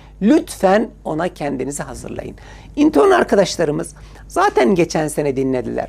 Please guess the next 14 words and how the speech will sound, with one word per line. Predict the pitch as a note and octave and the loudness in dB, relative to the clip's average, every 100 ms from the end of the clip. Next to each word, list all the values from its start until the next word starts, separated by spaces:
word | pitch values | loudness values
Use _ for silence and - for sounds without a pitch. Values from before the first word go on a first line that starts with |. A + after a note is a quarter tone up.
| - | 0
Bu | G4 | 2
sene | G#4 F4+ | 4 4
derslerinin | A3 G3+ - F#3+ E3+ E3 D3 | 6 4 2 0 0 0 -2
bir | D#3 | -2
kısmını | E3+ D3+ D3+ D3 | -4 -6 -4 -4
dinlediler, | B2+ C3+ C3 B2 B2 - - | -2 -2 -2 -2 -2 -4 -2
tekrar | G#3+ A3 A#3 G#3+ | -2 2 4 4
ettiler. | F#3 - D3+ C3+ B2+ - - - - | 4 0 -2 -2 -4 -10 -16 -16 2
Onların | G3 A#3 D4 C4 D3 - - - - | 4 6 6 6 2 -2 -18 -20 2
mutlaka | F#3 D#4 E4 - F#3 E3+ D3 | 4 4 2 0 0 2 0
her | D3 - C4+ C#4 A#3 | -2 0 2 4 2
ay | D#3+ D3 | 0 2
denemelerimize | A3 F3+ C#3+ A#2 A#2 A2 A2+ - | 2 2 0 -4 -6 -8 -10 -8
katılmalarını | - G3+ F#3+ E3 C#3+ C3 A#2+ C3 E3+ | -8 -4 -2 -2 -4 -4 -6 -6 -8